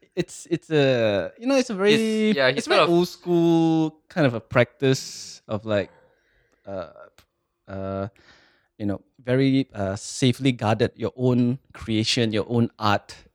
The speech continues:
Speaker 1: and, and to that degree, which some might find a bit obnoxious lah, I would
Speaker 2: He's,
Speaker 1: say.
Speaker 2: he's built that reputation of, like,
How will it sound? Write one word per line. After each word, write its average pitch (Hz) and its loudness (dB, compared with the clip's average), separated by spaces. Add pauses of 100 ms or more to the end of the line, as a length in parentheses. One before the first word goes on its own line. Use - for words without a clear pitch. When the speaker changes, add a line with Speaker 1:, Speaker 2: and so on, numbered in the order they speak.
(220)
Speaker 1:
and, 101 -10
and 101 -8
to 113 -10
that 95 -2
degree, 95 -6
which 101 -6
some 160 0
might 147 -2
find 123 0
a - 0
bit 85 -12
obnoxious 95 -8
lah, 80 -14
I - -16
would 139 -14
Speaker 2:
He's, 127 -14
Speaker 1:
say. - -20
Speaker 2:
he's - -16
built 151 -2
that 117 2
reputation 131 -2
of, 104 -2 (480)
like, 92 -6